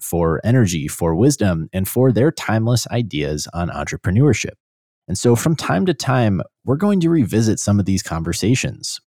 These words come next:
For our longtime listeners, these are a chance to rediscover stories that are just as relevant, as interesting, and as entertaining as they were when they first aired.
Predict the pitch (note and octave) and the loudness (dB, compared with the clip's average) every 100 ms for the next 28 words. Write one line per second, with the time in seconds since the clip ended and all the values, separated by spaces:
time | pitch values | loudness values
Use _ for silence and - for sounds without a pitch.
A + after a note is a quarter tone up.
0 | _ - A2 - A2+ G2+ A2+ D3 C3+ B2+ | _ 0 2 4 4 4 4 2 2 2
1 | G#2+ G#2+ G#2 G2 F2+ - A2+ B2+ C3+ G#2+ | 2 2 2 2 2 0 0 2 2 2
2 | - F2 G#2 G#2 - F2+ E2+ B2 D3 - | -2 -2 0 -2 -2 -4 0 0 0 0
3 | B2+ A2+ - - G2 G2+ F#2 - F2+ - | 0 0 0 0 2 2 0 0 0 0
4 | F2+ - C#3 - D3+ F#2+ G2+ G#2 G#2+ A2 | -4 -2 -2 0 0 4 4 4 4 2
5 | G#2+ - F2+ G#2 G2+ G#2 - G2 G2 F2+ | 0 -4 -4 -2 0 -2 0 -2 -2 -2
6 | F2 - F#2+ F2+ F#2 E2+ F2 - D#2 D2+ | -4 -2 -4 -2 -2 -2 -2 -4 -6 -4
7 | E2 E2 D#2 E2 D#2 E2 G2+ - C#3+ - | -2 -2 -4 -4 -4 -4 -2 0 0 0
8 | F#2+ F2 G2 | 0 0 -4